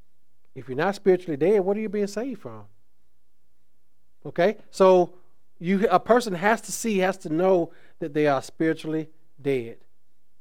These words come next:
If man is not spiritually dead, then Christ did not physically die, because both deaths are ultimately connected in this text.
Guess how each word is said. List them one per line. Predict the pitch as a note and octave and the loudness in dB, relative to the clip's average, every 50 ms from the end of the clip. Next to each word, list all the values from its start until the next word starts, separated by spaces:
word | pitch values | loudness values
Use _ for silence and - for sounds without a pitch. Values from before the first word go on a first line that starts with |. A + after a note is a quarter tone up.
| - - - - - - - - - | -16 -18 -18 -18 -18 -18 -14 -8 -6
If | D#3 C#3 | -4 0
man | D3+ E3 F3+ F#3+ G3+ G#3 | 4 6 8 8 8 8
is | G3 | 6
not | F#3 G3+ F#3+ F#3 | 6 6 4 4
spiritually | F#3+ - - F#3+ F#3+ F#3+ F3 D#3+ D3 | 4 6 6 6 6 6 2 -2 0
dead, | C#3+ D#3+ E3+ F#3 F#3+ G3 E3 | 2 4 4 4 4 2 2
then | D#3+ D3+ C#3+ | 0 -2 -2
Christ | - - - E3+ F3 F3 F3+ F3 - - - - - - - - - - | -2 -4 -2 0 2 2 0 0 -4 -8 -14 -16 -18 -18 -18 -18 -12 -8
did | D#3+ D3 | -6 -4
not | D#3 D#3 D#3+ D3 - | -4 -4 -4 -6 -6
physically | - E3 D#3+ D#3 D3+ E3 D#3+ D3+ | -4 -4 -4 -4 -4 -6 -2 0
die, | E3 F3 F3+ E3+ | 0 2 2 0
because | C3+ C3+ B2+ - C#3 C3+ C3 A#2 | -2 -4 -4 -2 -2 -2 -2 -2
both | A2+ B2 C#3+ D#3 F3 E3+ - - B2+ | -2 0 2 2 2 0 -2 -6 0
deaths | A#2+ D3+ F3+ F#3 F3+ E3+ - - - - - - - - - - | 4 6 6 6 6 4 0 -8 -16 -18 -18 -18 -18 -18 -16 -12
are | - C3+ C3 C3 | -6 -6 -4 0
ultimately | C3+ C#3 D3+ D3+ - F3 D#3 D3+ D3+ D3 D3 C#3+ | 2 2 2 2 0 -2 -2 0 0 0 0 -2
connected | C#3 - - C3+ C3 C#3+ D3+ D3+ - C#3 A#2+ B2 | -2 -4 -6 -4 -2 -2 -2 -2 -4 -8 -8 -6
in | B2 B2 A#2+ A#2 | -8 -8 -6 -6
this | C3 B2+ - | -6 -6 -6
text. | - - E3 E3+ - - - - - | -8 -8 -8 -8 -10 -14 -18 -18 -18